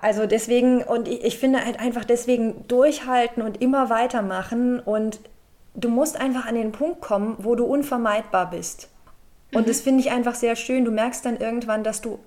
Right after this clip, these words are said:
Speaker 1: trotz, also nicht trotzdem, <laughs> gar nicht, sondern du wirst einfach engagiert von den Leuten, weil du gut bist.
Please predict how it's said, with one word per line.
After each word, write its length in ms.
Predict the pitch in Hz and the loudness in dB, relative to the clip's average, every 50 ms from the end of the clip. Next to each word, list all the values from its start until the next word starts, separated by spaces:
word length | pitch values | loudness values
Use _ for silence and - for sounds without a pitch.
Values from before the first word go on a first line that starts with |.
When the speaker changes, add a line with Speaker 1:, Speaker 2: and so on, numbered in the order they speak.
| - | -14
Speaker 1:
trotz, 380 | - - - 233 233 - - - - | -6 -2 0 0 0 -2 -14 -8 0
also 200 | - 214 196 214 175 - - | 0 0 0 0 -4 -4 -4
nicht 260 | 208 208 202 - - | -4 -4 -4 -6 -4
trotzdem, 400 | - 254 247 - - - 180 - - - - - 208 | -2 -2 -2 -2 -4 -6 -8 -8 -8 -12 -12 -12 -12
<laughs> 240 | - - - - - | -12 -14 -16 -12 -8
gar 140 | - - - | -4 -2 -2
nicht, 140 | - - - - - - | -2 -4 -6 -14 -6 0
sondern 260 | - 226 233 226 - | 0 2 2 2 0
du 160 | 254 233 208 | -2 0 4
wirst 240 | 254 294 311 - - | 4 2 2 2 -4
einfach 280 | 226 226 233 233 247 - - | -4 -4 -2 -2 -4 -4 -2
engagiert 460 | 220 220 214 208 196 233 277 320 311 | -2 -2 -2 -2 0 -2 -2 -2 -2
von 140 | - 233 202 | -4 -6 -4
den 120 | 196 185 | -4 -4
Leuten, 360 | 175 175 175 185 - 233 220 | -2 -4 -4 -2 -4 -4 -2
weil 100 | 214 214 | -2 -2
du 80 | 214 233 | -2 -2
gut 300 | 226 294 381 - - - | 2 2 2 0 0 -6
bist. 320 | - - - - - - | -8 -8 -8 -10 -16 -20